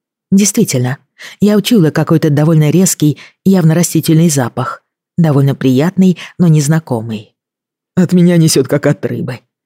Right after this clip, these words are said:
сообщил Джейми, понюхав тыльную сторону ладони.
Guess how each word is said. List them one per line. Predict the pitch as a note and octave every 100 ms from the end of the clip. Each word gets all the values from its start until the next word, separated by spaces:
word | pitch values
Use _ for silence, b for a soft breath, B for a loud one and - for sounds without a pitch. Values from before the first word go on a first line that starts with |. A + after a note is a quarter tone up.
| -
сообщил | - C#3 - C3+
Джейми, | A#2 C#3+ D#3+ E3 D#3 _ _
понюхав | - E3+ F3 F#3 F3
тыльную | D#3 D3 D3 C#3+
сторону | - C3+ C3 C3+
ладони. | C#3+ C3+ B2 A2 A#2 A#2